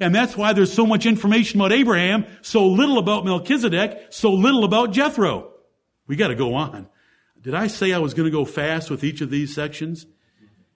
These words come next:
There's two young men in this church. You be respectful and kind. That's a private joke. I'll make it public right now. I have to hurry because some men have to be at work and they all want to commune with their parents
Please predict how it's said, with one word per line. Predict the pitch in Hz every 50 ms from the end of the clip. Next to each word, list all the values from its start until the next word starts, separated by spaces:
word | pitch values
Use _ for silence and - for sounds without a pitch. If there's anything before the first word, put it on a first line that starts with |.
| _ _ _ _ _ _
There's | - 143 165 165
two | - - 180 170
young | 151 156 151 143 139 143
men | 147 143
in | 131 127
this | 123 110 -
church. | - - 147 131 120 -
You | -
be | 135 139
respectful | 131 123 113 - - 160 160 160 - - 160 160
and | 147 139 139
kind. | - 143 135 120 110 101 90 87 87 - _ _ _ _ _ _ _ _ _ _ _ _ _ _ _ _ _ _ _ _ _ _ _ _ _ _ _ _ _ _ _ _ _ _ _ _ _ _
That's | 110 104 104 - -
a | 101
private | - - 110 104 104 101 135 127
joke. | 120 135 123 90 - - _ _ _ _ _ _ _ _ _ _ _
I'll | - 104 101
make | 101 104 101 -
it | - -
public | - 131 113 110 117 - -
right | 110 117 117
now. | 120 117 101 85 - - - _ _ _ _ _ _ _ _ _ _ _ _ _ _ _ -
I | 110 120
have | 117 131 143 143
to | 143 123 101
hurry | - 160 151 151 160
because | 131 123 110 - 127 113 -
some | - 117 107
men | 131 131 135
have | 127 127 131 131 -
to | 120
be | 110 127 123
at | 120 120
work | 127 139 156 151 156
and | 117 110
they | 113
all | 120 120 123 131 127
want | 135 127 120
to | 110
commune | - - 113 117 131 143 135 117 110
with | 107 110
their | - 107 104
parents | - 120 113 104 90 82 90 - - -